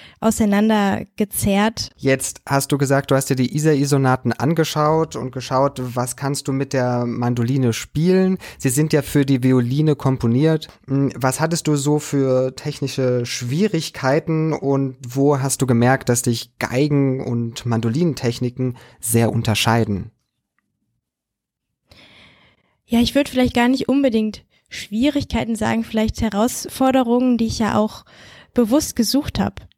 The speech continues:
Speaker 1: wenn ich solche Werke spiele. Und es ist natürlich zum einen die viel komplexere Technik in der linken Hand, mehr Polyphonie, mehr Mehrstimmigkeit, als es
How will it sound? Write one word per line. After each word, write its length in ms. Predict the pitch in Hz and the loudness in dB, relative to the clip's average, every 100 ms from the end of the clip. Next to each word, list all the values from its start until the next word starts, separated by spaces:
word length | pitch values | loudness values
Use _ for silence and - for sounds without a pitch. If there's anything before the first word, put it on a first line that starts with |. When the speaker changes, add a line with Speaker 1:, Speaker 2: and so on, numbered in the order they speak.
| _ - | _ -4
Speaker 1:
wenn 240 | 202 202 | 0 0
ich 160 | 208 - | 0 0
solche 320 | 202 202 190 | -2 0 -2
Werke 240 | 196 196 | -4 -4
spiele. 500 | 208 - 202 196 233 - _ | -10 -6 -4 -2 -4 -8 _
Und 180 | - 220 | 0 2
es 140 | 220 240 | 2 0
ist 80 | |
natürlich 440 | 247 233 240 233 226 | 0 0 0 0 -2
zum 580 | - 226 220 220 214 220 - | -2 0 2 0 -2 -6 -4
einen 560 | 208 220 233 240 226 - _ _ - | 0 2 2 0 -4 -10 _ _ -10
die 500 | 214 208 208 208 226 359 - | -6 -4 -2 -2 -4 -10 -20
viel 300 | - - 233 | -10 -2 0
komplexere 800 | 233 233 214 226 226 - 247 226 | 0 -2 0 0 0 0 2 2
Technik 520 | - 233 - 208 202 | 0 0 0 -2 0
in 60 | 220 | 0
der 100 | 196 | 2
linken 400 | 196 214 - 190 | 4 2 0 -2
Hand, 400 | 202 214 254 - _ _ _ - | 0 -2 -4 -12 _ _ _ -16
mehr 360 | - 220 220 226 | -2 2 2 2
Polyphonie, 680 | 254 233 220 214 214 233 | 2 2 2 0 2 4
mehr 380 | 233 220 220 220 | 4 4 4 4
Mehrstimmigkeit, 1080 | 220 226 247 - 220 226 - - 208 214 - | 4 4 2 2 2 2 0 0 2 0 -2
als 260 | 226 196 | -4 -4
es 240 | 208 - | -8 -10